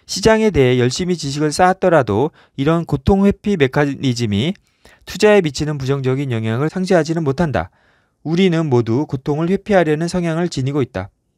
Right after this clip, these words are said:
따라서 이러한 부정적인 결과들을 의식적으로 통제하는 법을 배우고 이해할 때만이 원하는 목표를 성취할 수 있다. 인간은 본래 고통에서 스스로를 보호하기 위해 수많은 방법들을 동원한다.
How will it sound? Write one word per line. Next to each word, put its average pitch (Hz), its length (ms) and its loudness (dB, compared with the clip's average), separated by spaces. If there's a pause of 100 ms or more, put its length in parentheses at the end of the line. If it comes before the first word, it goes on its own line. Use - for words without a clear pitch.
(100)
따라서 175 540 4 (300)
이러한 175 320 0
부정적인 180 540 0
결과들을 131 600 0
의식적으로 147 540 -2
통제하는 170 500 0
법을 135 300 0
배우고 127 580 0 (380)
이해할 175 420 2
때만이 143 640 -2 (200)
원하는 139 400 2
목표를 131 380 -2
성취할 160 340 -4
수 147 120 -2
있다. 95 280 -6 (800)
인간은 202 440 4
본래 139 380 2
고통에서 165 560 -2
스스로를 185 560 2
보호하기 135 480 2
위해 104 240 0
수많은 202 420 0
방법들을 135 540 -2
동원한다. 120 540 -2